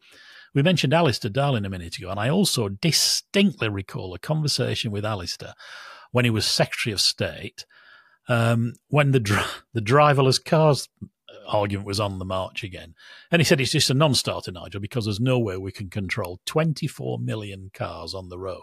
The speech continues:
private cars." I Googled it the other day, and the answer now is just shy of thirty-two million. Right, so I'll leave that one hanging in the air for you to, uh, to mull over. And finally,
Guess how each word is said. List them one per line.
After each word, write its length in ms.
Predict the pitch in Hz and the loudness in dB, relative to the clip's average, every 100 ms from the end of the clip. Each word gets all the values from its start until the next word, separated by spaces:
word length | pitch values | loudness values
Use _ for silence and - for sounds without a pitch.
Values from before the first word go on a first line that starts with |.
| - | -18
private 400 | - 87 87 - | -18 -16 -16 -18
cars." 460 | - - - - - - - - - - - | -20 -16 -16 -18 -20 -20 -20 -20 -20 -20 -4
I 100 | 127 | -2
Googled 460 | 110 151 190 165 156 | 4 6 6 6 4
it 140 | 165 | 2
the 100 | 123 | 0
other 160 | 123 113 | 0 -2
day, 420 | 98 87 117 139 _ _ _ _ - | -4 -6 -6 -6 _ _ _ _ -4
and 140 | 110 | 2
the 60 | 127 | 4
answer 280 | 156 127 156 | 4 2 2
now 360 | 113 90 95 - | 2 -2 -6 -6
is 160 | 92 | -8
just 480 | 90 113 - - - | -4 -2 -2 -2 -4
shy 600 | - - 98 92 95 101 _ | -4 -2 -2 -4 -8 -10 _
of 180 | - - - | -14 -14 -16
thirty-two 800 | - - 127 113 - - 90 87 | -16 -4 0 0 -4 -12 -12 -12
million. 360 | 82 82 - - _ _ _ _ _ _ _ - - - - - - - - - _ _ _ _ _ | -12 -16 -18 -20 _ _ _ _ _ _ _ -12 -12 -14 -20 -20 -20 -20 -20 -20 _ _ _ _ _
Right, 460 | 131 135 156 120 - - - | 4 6 6 4 0 -6 -2
so 220 | - 127 | 0 4
I'll 140 | 117 131 | 4 4
leave 200 | 160 127 | 4 4
that 180 | 151 | 4
one 180 | 117 117 | 4 2
hanging 560 | - - - 165 151 135 | 2 0 2 4 6 6
in 160 | 123 | 6
the 100 | 117 | 6
air 280 | 113 120 151 | 6 6 4
for 120 | - | 4
you 120 | 127 - | 0 0
to, 440 | - 123 117 113 | -2 0 0 0
uh, 140 | 107 104 | -2 -2
to 140 | 110 | -4
mull 240 | 107 110 | -2 -2
over. 300 | 110 113 120 | 0 0 0
And 220 | 160 127 120 | 0 0 0
finally, 680 | - 240 226 113 104 170 | 4 4 4 2 0 -2